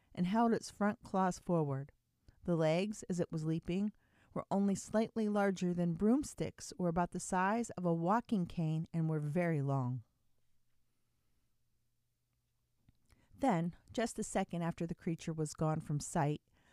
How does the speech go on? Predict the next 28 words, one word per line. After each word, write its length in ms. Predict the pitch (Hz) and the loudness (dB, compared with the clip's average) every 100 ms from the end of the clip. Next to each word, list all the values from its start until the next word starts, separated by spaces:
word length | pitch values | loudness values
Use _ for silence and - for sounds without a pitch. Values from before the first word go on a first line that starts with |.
| _ | _
something 500 | - - 220 214 220 - | -6 0 2 2 0 2
else 420 | 226 175 160 - - - | 2 2 0 -8 -12 -2
odd 340 | 175 147 135 - - | 0 2 -2 -8 -10
occurred. 540 | 165 - 190 151 - - _ _ _ _ _ _ _ | -10 -2 0 0 -4 -14 _ _ _ _ _ _ _
A 140 | - 165 | -2 0
large 400 | 160 156 147 - | 2 2 -2 -2
bird, 400 | 143 156 185 202 | 0 2 0 -4
possibly 720 | - - 285 294 233 185 180 170 | -12 0 0 2 -4 -2 0 2
an 100 | 170 | 2
owl, 380 | 160 139 143 156 _ _ _ _ _ _ | 2 0 -2 -8 _ _ _ _ _ _
suddenly 600 | - 262 320 311 226 185 | 0 4 6 6 4 4
rushed 340 | 170 220 - | 4 2 0
at 100 | 185 | -6
the 80 | - | -6
passenger 480 | - 190 208 - 165 | -2 -2 0 -2 -2
side 380 | 156 - 185 202 | -2 0 0 2
window, 480 | 156 147 139 135 147 _ - - | 0 0 0 -2 -4 _ -20 -12
almost 460 | - 220 254 269 - - | 2 6 6 4 -2 -20
hitting 320 | - 240 226 | -2 2 4
the 100 | 214 | 4
glass, 640 | 196 190 196 175 156 - - _ _ _ _ - | 2 2 2 0 -6 -12 -18 _ _ _ _ -2
then 160 | 190 233 | 4 4
took 240 | 294 - | 4 2
off 320 | 208 185 190 | 4 4 2
and 100 | 185 | 2
did 160 | 180 175 | 4 4
not 160 | 165 - | 2 0
return. 520 | 190 - 175 139 | -4 0 0 0